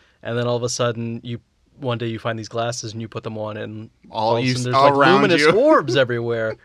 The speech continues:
Speaker 2: The orbs! The orbs! Th-, this makes me think of how few insidious social experiments there are in
Speaker 1: Yeah.
Speaker 2: fantasy settings.
Speaker 1: Right.
Speaker 2: Um, I brought up before when, when we were reading through this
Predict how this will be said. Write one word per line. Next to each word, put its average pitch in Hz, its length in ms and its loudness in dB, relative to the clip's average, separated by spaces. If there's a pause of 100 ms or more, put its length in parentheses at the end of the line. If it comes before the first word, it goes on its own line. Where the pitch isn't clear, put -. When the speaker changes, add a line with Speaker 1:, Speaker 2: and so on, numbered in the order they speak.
(460)
Speaker 2:
The 294 340 2
orbs! 233 720 6
The 349 880 6
orbs! 294 300 0 (600)
Th-, 202 200 2
this 196 260 2
makes 233 240 -2
me 175 120 -2
think 147 400 -2
of 117 400 2 (100)
how 113 520 -2 (140)
few 170 920 -4 (460)
insidious 127 600 -2
social 113 380 -6
experiments 101 600 -8
there 92 300 -10
are 107 400 -2
in 110 180 -10
Speaker 1:
Yeah. 98 40 -8
Speaker 2:
fantasy 120 560 -4
settings. 147 560 -4
Speaker 1:
Right. 117 200 -10 (200)
Speaker 2:
Um, 110 400 -2
I 120 80 -4
brought 180 400 0
up 123 160 -2
before 113 720 -2 (220)
when, 107 200 -6
when 107 200 -8
we 107 120 -6
were 101 140 -10
reading 107 240 -6
through 113 240 -8
this 92 300 -10